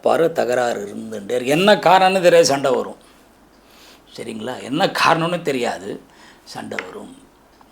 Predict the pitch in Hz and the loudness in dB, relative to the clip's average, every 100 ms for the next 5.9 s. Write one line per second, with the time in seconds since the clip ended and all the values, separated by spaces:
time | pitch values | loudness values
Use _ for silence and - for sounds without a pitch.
0 | - 160 180 156 160 233 175 160 147 - | -4 -2 0 0 0 -2 0 2 2 2
1 | 214 214 196 165 131 208 175 156 147 185 | 0 2 2 2 2 2 2 0 0 2
2 | 185 160 160 160 143 117 117 110 127 147 | 2 2 0 0 -2 -4 -8 -8 -4 -2
3 | 156 185 139 143 - - _ _ _ _ | -2 -2 -6 -8 -16 -20 _ _ _ _
4 | - _ _ _ _ _ _ _ - - | -20 _ _ _ _ _ _ _ -20 -8
5 | 123 175 185 175 131 104 - 113 135 | -4 -2 -2 -2 -2 -6 -8 -6 -6